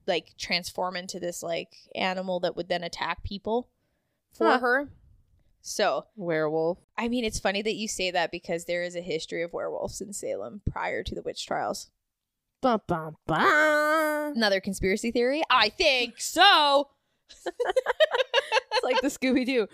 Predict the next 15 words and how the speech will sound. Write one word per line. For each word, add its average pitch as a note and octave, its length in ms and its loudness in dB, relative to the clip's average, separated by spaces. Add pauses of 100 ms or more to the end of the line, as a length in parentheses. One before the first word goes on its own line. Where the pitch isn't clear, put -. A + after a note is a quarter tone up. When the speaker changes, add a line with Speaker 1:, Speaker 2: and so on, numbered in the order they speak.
(200)
Speaker 2:
What's F#4 200 2
under C#4+ 220 0
the E4 100 0
mask? E4 440 2 (320)
A - 80 4
conspiracy A4 600 4
theory. G#4 600 6
Speaker 1:
<laughs> A#4 40 4 (560)
Oh, A#4+ 160 6
it's - 140 -4
just C#5 260 0
Mister F#4 240 0
Conspiracy G4 760 0
Theory, A3 340 -2
guys. G#3 380 2